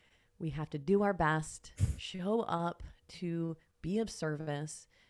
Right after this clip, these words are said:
keep learning, keep that commitment to learning, and then just do our best and let go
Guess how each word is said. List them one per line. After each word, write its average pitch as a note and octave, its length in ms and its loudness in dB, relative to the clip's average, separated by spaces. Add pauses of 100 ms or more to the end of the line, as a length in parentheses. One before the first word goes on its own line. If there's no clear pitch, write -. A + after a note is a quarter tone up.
(200)
keep G#3+ 360 -2
learning, D#3+ 340 0
keep - 240 -8
that - 200 -6
commitment G3 540 -4
to F3 140 -6
learning, D3+ 460 -4
and F3 260 -8
then F#3 200 -4
just - 220 -14
do G#3+ 180 -8
our A3+ 80 -6
best A3+ 360 -10
and G3 140 -4
let G3 200 -4
go G3 360 0